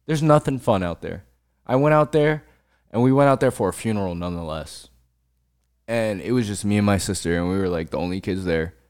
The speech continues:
And I was like, "Fuck it, let's go outside to the backyard and just chill. Like, let's a-, at least see if there's some fun."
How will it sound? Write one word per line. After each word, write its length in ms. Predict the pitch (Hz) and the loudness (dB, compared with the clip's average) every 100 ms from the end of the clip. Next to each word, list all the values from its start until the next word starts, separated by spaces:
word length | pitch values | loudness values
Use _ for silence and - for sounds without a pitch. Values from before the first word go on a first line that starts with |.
| _ _ | _ _
And 100 | - | -4
I 60 | 98 | -2
was 160 | 98 90 | 0 -2
like, 160 | 80 | -6
"Fuck 240 | - 87 80 | -4 -4 -4
it, 120 | - | -6
let's 200 | 85 - | -6 -4
go 200 | 123 113 | -2 0
outside 360 | 98 104 92 | -2 -2 -2
to 80 | 85 | -4
the 80 | 78 | -6
backyard 520 | 71 71 - 78 73 | -4 -4 -4 -6 -6
and 140 | 73 60 | -8 -12
just 180 | 64 | -16
chill. 360 | - - 60 - _ _ _ | -12 -10 -10 -12 _ _ _
Like, 160 | - - | -16 -16
let's 300 | - - - | -14 -14 -8
a-, 180 | 87 - | -6 -4
at 120 | 78 | -4
least 240 | 64 76 - | -4 -8 -10
see 160 | - | -8
if 180 | 58 - | -10 -12
there's 220 | - - | -12 -12
some 120 | - | -14
fun." 260 | - - - | -14 -12 -12